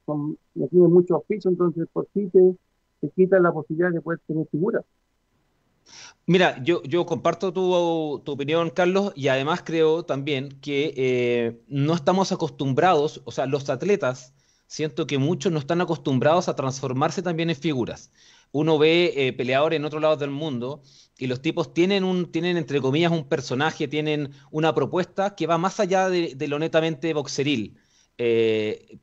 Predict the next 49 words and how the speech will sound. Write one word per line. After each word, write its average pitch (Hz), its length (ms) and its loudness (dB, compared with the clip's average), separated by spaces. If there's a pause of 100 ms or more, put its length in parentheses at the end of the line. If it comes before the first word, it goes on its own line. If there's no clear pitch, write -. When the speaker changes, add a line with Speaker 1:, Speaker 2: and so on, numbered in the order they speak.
(120)
Speaker 2:
que, - 200 -10
y 147 140 -8
se - 200 0
venden 202 440 2 (180)
veinticuatro 151 600 -2
siete. 165 480 -4 (200)
En 120 120 -12
el 117 60 -10
fondo, 143 540 -4
bueno, 127 360 0 (240)
tú 196 140 -2
mejor 165 240 0
que 156 100 -4
nadie 160 220 4
debes 156 160 4
saberlo 160 320 0
porque 123 360 -6 (280)
viviste 139 400 -2
ocho, 160 240 2
nueve 147 280 2
años 151 280 0
en 131 140 -2
Las 117 120 -2
Vegas 147 340 0 (320)
y 131 160 -4
no 151 80 0
es 208 80 -2
cosa 247 260 -2
llegar 185 200 2
y 170 60 0
subirte 156 320 -4
al 143 180 -4
cuadrilátero 139 640 0
o 131 40 0
a 127 40 0
la 120 80 -4
jaula 147 400 -2
o 135 100 -4
a 123 40 0
donde 117 200 -4
sea 156 200 0
a 135 40 -4
pelear. 135 320 -2 (400)
Hay 139 160 -4
todo 180 260 2
algo 202 180 4
que 170 140 -2
los 139 160 -2
rodea, 156 440 0